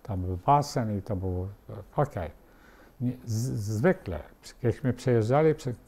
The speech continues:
przez, przez miasto, które się nazywało Ridgewood, to mi zawsze mówił, "To jest, to jest restricted miejsce". Co to znaczy?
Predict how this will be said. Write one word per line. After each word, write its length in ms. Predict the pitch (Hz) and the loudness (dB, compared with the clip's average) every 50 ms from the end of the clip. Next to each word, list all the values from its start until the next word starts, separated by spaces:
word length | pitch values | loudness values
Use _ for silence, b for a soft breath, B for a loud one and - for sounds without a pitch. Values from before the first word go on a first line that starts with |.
| - 156 - - | -10 -10 -10 -6
przez, 360 | - 131 117 98 98 - - | -2 0 0 0 -2 -4 -10
przez 460 | - - - 120 113 107 - - - | -8 -2 0 2 2 0 -2 -4 -4
miasto, 480 | 110 104 120 127 127 123 - - 135 117 | -2 0 0 0 0 -2 -2 -4 -4 -4
które 160 | - 120 107 | -2 -4 -4
się 140 | - 120 113 | -4 -2 -2
nazywało 300 | 110 113 117 120 117 123 | 0 2 4 4 4 4
Ridgewood, 440 | 143 147 120 - - 104 90 90 - - B B B B B B | 4 2 2 0 -2 -4 -6 -6 -8 -12 B B B B B B
to 120 | B - 107 | B -2 0
mi 80 | 107 | 2
zawsze 300 | 104 123 135 - - 131 | 4 4 4 2 2 2
mówił, 300 | 117 120 120 117 120 117 117 B B B B B B B | 2 2 4 4 4 2 0 B B B B B B B
"To 160 | - - 131 143 | 0 2 4 6
jest, 520 | 139 139 131 - - - - - - - | 6 4 2 0 -6 -16 -20 -20 -10 -2
to 140 | - 123 127 | 2 4 4
jest 180 | 127 - - | 4 4 2
restricted 680 | 120 117 113 - - - 139 - - - 117 - - - | 0 0 -2 -2 0 -2 -2 0 0 -4 -4 -4 -4 -4
miejsce". 480 | 117 110 98 85 - - - - - - - - _ _ _ _ _ _ _ _ _ _ _ _ _ _ - _ - | -4 -2 -2 -2 -4 -8 -12 -14 -16 -16 -18 -20 _ _ _ _ _ _ _ _ _ _ _ _ _ _ -20 _ -8
Co 160 | - - 127 | -2 -2 0
to 140 | - 143 127 | 4 4 4
znaczy? 520 | 120 120 113 110 104 - - 143 147 151 | 4 4 2 0 -2 -4 -6 -6 -6 -6